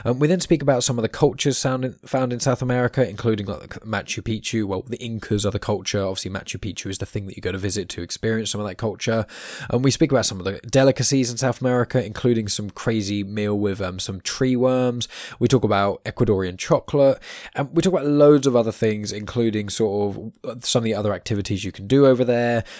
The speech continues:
um, that Marcel built two yachts, essentially, um, that they used to travel around some of the islands, um, some of Marcel's personal views on zoos,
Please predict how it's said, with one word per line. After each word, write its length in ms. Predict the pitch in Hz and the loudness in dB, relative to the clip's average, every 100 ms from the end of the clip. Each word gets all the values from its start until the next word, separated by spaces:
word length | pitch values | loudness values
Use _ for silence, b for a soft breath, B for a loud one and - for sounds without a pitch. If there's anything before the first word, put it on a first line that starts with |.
| B - | B -6
um, 480 | 107 101 101 117 113 | -4 -2 -6 -10 -4
that 180 | 117 123 | -4 2
Marcel 460 | 117 113 - 120 | 4 4 4 4
built 340 | 110 113 110 - | 4 4 2 -2
two 240 | - 117 | 0 2
yachts, 520 | 104 117 131 - - | 4 4 4 0 -2
essentially, 640 | 123 131 120 131 131 127 - | 0 -2 -2 -2 0 0 0
um, 300 | 107 101 98 | -2 -4 -6
that 100 | 98 | -4
they 100 | 104 | -2
used 220 | 104 - | -2 -2
to 80 | - | -4
travel 280 | 113 95 | -2 -2
around 140 | 95 95 | -2 -4
some 140 | - | -4
of 20 | |
the 100 | 98 | -4
islands, 540 | 98 113 113 113 110 - B B B | -2 0 2 0 -2 -8 B B B
um, 320 | 143 139 135 | 2 2 2
some 220 | - 185 | 0 2
of 80 | 165 | 2
Marcel's 400 | 147 135 - 113 | 4 4 4 2
personal 360 | - 113 104 101 | 2 0 0 -2
views 220 | 101 95 | -4 -4
on 140 | 98 | -4
zoos, 340 | 101 104 104 | -2 0 0